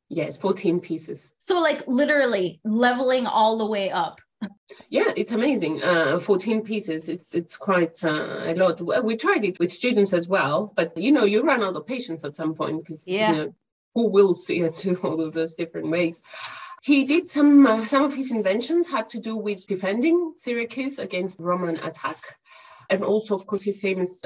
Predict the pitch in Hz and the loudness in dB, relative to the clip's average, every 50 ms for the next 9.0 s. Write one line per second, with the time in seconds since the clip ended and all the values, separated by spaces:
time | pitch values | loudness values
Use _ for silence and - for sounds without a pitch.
0 | - - 165 175 - - 190 180 175 180 180 - _ - 214 196 190 - 185 - | -8 -6 -6 -6 -4 -4 -2 -2 -2 -2 -4 -14 _ 0 0 0 0 -2 -8 -12
1 | _ - 165 - - - _ _ _ - - - 240 320 370 539 605 - - - | _ -8 -6 -6 -6 -8 _ _ _ -20 -12 -6 -2 0 0 0 0 0 0 0
2 | - - 311 349 - - 466 494 494 508 453 427 - 302 339 277 233 214 - - | -2 -4 -6 -6 -6 -8 -10 -10 -8 -6 -8 -6 -4 -2 -2 -2 -2 -4 -6 -8
3 | - - 302 269 320 339 - 320 - 226 170 160 160 - - 170 160 160 160 - | -8 -4 -4 -2 -2 -2 -4 -6 -4 -4 -6 -6 -6 -8 -8 -6 -6 -8 -8 -6
4 | - 196 196 - 254 220 214 214 233 247 285 285 269 220 214 - - 214 - 240 | -6 -6 -4 -4 -8 -6 -6 -4 -2 0 0 0 -2 -4 -6 -8 -8 -8 -6 -2
5 | 226 208 208 214 208 202 196 185 185 190 - - - 208 196 190 175 160 151 - | -2 0 0 0 0 0 0 -2 -4 -6 -8 -6 -2 0 0 0 0 -2 -6 -10
6 | 185 - - - - - - - _ - 233 247 240 220 214 294 294 - - 523 | -12 -14 -16 -20 -20 -20 -20 -16 _ -2 0 2 2 2 0 0 0 0 -2 0
7 | - 453 403 - - - 330 311 - 294 - - - - - - - - 285 277 | 2 2 2 2 2 2 0 2 0 0 -2 -2 -2 -2 -4 -6 -2 0 2 2
8 | 254 269 285 220 240 - 214 208 185 170 131 - - 320 240 190 196 214 220 - | 4 4 4 4 4 4 4 2 2 2 0 0 -2 -4 -6 -6 -6 -6 -8 -10